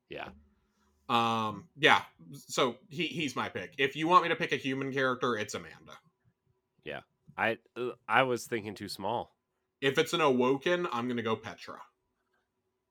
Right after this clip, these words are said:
Speaker 1: Yeah. Petra probably deserves
Speaker 2: Fuck
Speaker 1: one.
Speaker 2: Mara.
Speaker 1: Hmm. Half of our audience is already thinking about that.
Speaker 2: I know, right? Um, <laughs> and then our final question tonight comes to us from Nerd Generalist.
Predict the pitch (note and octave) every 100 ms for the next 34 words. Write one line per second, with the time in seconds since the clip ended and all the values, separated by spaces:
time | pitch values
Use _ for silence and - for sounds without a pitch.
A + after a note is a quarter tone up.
0 | - E2+ D2+ - _ A#2+ B2 B2 - G2+
1 | F#2 E2+ E2 E2 D2+ - - A2+ F#2+ F2+
2 | F#2+ - _ _ _ _ _ _ _ _
3 | _ _ C#2+ C#2+ _ _ _ _ _ _
4 | _ _ _ _ _ _ _ _ _ _
5 | _ _ _ _ _ _ _ _ _ _
6 | _ _ F2+ F#2 F#2 E2+ D2 E2 D#2+ D#2+
7 | F2 D#2+ D2+ D2+ F2 D#2 E2+ D2 D2 -
8 | - - _ _ - A2+ G#2 F#2+ F#2 F#2
9 | G2 - _ _ _ B2 A#2+ B2 B2 A#2+
10 | A#2+ A#2 A2+ - _ - - - - _
11 | - D3+ D#3+ D3+ D3 - D#3+ F3+ D#3 D#3+
12 | C#3 C#3+ B2 C#3 A#2+ A2 C3 B2+ - C3+
13 | B2 C3 A#2+ D3 F3+ B2+ B2+ A#2+ A#2 A2
14 | A2 - -